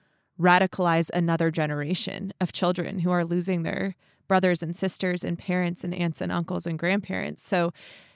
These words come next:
to answer violence with this level of disproportionate violence, we are continuing to just guarantee generations further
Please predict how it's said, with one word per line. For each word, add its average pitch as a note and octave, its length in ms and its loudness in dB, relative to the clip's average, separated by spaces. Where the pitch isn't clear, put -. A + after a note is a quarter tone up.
to - 200 4
answer G#3 680 4
violence F3+ 760 4
with F3+ 280 2
this F3+ 340 2
level F3 440 2
of D#3 180 -2
disproportionate E3+ 880 -2
violence, D#3+ 680 0
we F#3+ 160 6
are F3+ 260 4
continuing F#3+ 1080 2
to G#3 120 4
just - 460 0
guarantee G3+ 720 4
generations E3+ 920 2
further G#3 640 0